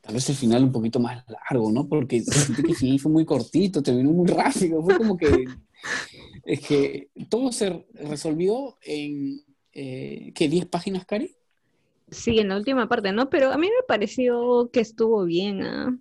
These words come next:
Speaker 2: ¿Para qué
Speaker 1: Sí.
Speaker 2: explayarse más, sobre todo en... Ah, no quiero, no quiero decir nada, porque voy a
Speaker 1: Claro.
Speaker 2: spoilear algo, pero a mí me pareció que estuvo, que estuvo bien el final, buena
Speaker 1: Sí, y el
Speaker 2: resolución.
Speaker 1: final,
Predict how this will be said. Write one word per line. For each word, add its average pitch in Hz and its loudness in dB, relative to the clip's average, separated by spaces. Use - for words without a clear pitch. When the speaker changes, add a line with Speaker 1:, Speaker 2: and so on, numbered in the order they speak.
Speaker 2:
¿Para 277 0
qué 427 -2
Speaker 1:
Sí. - 0
Speaker 2:
explayarse 220 0
más, 196 -2
sobre 185 -2
todo 190 -2
en... 175 -4
Ah, 143 -6
no 214 -2
quiero, 233 2
no 240 0
quiero 240 2
decir 214 0
nada, 185 -4
porque 185 -2
voy 214 2
a 226 2
Speaker 1:
Claro. 160 0
Speaker 2:
spoilear 175 2
algo, 147 0
pero 190 -2
a 190 -4
mí 226 0
me 330 -2
pareció 254 0
que 247 0
estuvo, 220 0
que 214 -2
estuvo 240 -2
bien 214 -2
el 180 -6
final, 190 -2
buena 269 4
Speaker 1:
Sí, 294 -2
y - -2
el 285 -2
Speaker 2:
resolución. - 2
Speaker 1:
final, 190 -10